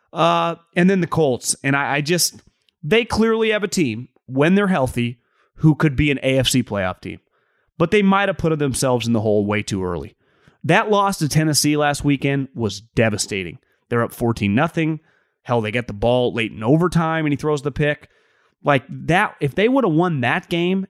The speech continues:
and right now, you know, th-, they would just, they'd be over five hundred and they'd have a shot. But I, I don't know. I, I feel like this season we'll look back and go, "It'll be the season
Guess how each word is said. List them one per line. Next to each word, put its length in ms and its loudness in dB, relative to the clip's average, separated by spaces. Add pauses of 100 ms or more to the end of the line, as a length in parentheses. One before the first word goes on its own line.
and 120 0
right 220 -2
now, 400 -2 (680)
you 140 2
know, 360 2 (140)
th-, 160 -2
they 200 0
would 200 -2
just, 300 -2 (300)
they'd 160 -2
be 120 4
over 200 2
five 240 -4
hundred 480 0 (920)
and 220 4
they'd 140 2
have 140 0
a 40 -6
shot. 380 0 (220)
But 440 2
I, 180 -4 (1300)
I 140 2
don't 120 4
know. 200 0 (180)
I, 220 -4
I 60 -2
feel 180 2
like 160 0
this 180 0
season 380 0
we'll 180 2
look 160 -2
back 260 -2
and 120 -6
go, 100 0
"It'll 140 0
be 160 0
the 100 -4
season 500 -2